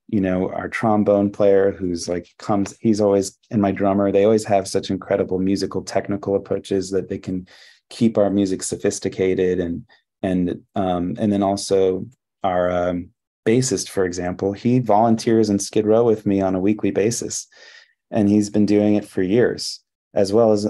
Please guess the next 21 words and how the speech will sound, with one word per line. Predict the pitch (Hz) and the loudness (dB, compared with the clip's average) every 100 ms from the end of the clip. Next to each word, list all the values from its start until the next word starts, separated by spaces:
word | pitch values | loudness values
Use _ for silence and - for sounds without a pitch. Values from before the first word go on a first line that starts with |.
| 107 | -2
other | 104 98 95 | 0 0 0
musicians | - 107 98 92 - 90 | -2 -2 -2 -4 -6 -6
as | 90 87 | -6 -2
well. | 113 90 | 0 0
So | 85 107 | -2 -2
there's, | 98 98 | -2 -2
like, | 101 95 - _ _ _ _ | -2 -2 -6 _ _ _ _
there's | 110 101 95 | 0 0 2
a | |
musical | 92 113 127 127 | 2 2 2 0
sophistication | 127 - - 101 - - 101 101 113 107 104 | -2 -4 -6 -6 -6 -4 -2 0 0 -2 -2
and | 98 | -6
integrity | 90 85 - 92 110 117 | -4 -4 -2 0 2 2
we | 117 110 | 2 0
keep | - 101 101 | -2 -6 -6
trying | - 98 95 95 | -10 -4 -4 -4
to | 92 | -6
bring | 95 92 101 | -4 -2 -4
to | - | -6
the | 95 | -4
band, | 92 101 117 156 | -2 0 0 0